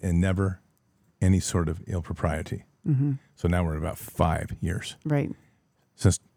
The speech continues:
Speaker 1: twenty fourteen, when I left that last relationship, I committed myself towards a path with Christ until such a time would arrive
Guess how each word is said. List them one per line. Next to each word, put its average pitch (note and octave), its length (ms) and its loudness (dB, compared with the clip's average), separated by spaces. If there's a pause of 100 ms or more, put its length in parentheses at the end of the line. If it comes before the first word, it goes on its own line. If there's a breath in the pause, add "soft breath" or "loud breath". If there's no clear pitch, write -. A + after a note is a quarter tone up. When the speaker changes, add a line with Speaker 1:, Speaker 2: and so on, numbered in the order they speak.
(140)
Speaker 1:
twenty G2+ 340 4
fourteen, G#2+ 880 2 (260)
when F2 120 0
I E2+ 40 2
left F2 220 0
that D2 100 0
last F2 300 -2
relationship, - 640 0 (380 soft breath)
I G2 140 2
committed G2 480 2
myself F2+ 500 0
towards - 280 -2
a - 40 -8
path - 360 -2
with - 140 -6
Christ - 520 -2
until F2+ 380 0
such - 340 -2
a - 60 -2
time E2+ 540 0
would D2+ 120 -2
arrive D2+ 580 -2